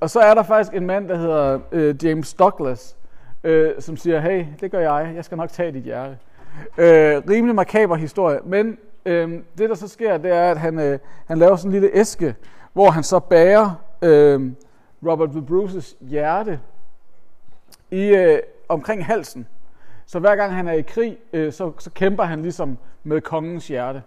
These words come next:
Øhm, og så vil historien, og jeg har tjekket flere kilder, og de siger, at det her, det er sandt, at, øh, James Douglas på et tidspunkt, øhm, så tager han på sådan en korstog og skal ned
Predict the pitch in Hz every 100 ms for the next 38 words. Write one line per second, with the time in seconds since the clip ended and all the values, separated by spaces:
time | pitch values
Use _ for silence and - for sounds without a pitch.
0 | _ - - - - - - - - -
1 | 180 180 180 - 180 226 196 240 220 214
2 | - 240 208 135 117 117 - - 156 147
3 | 147 - - 143 151 - - 202 240 -
4 | 233 233 240 233 233 - - - - -
5 | - 170 170 190 - 214 214 185 185 165
6 | 160 156 156 - - - - - - -
7 | 165 165 180 170 180 180 165 208 202 190
8 | - 180 - 233 226 190 151 - - -
9 | - - 165 165 156 139 185 190 170 156
10 | 156 175 160 180 196 214 202 180 170 -
11 | - - - 156 - 170 175 196 202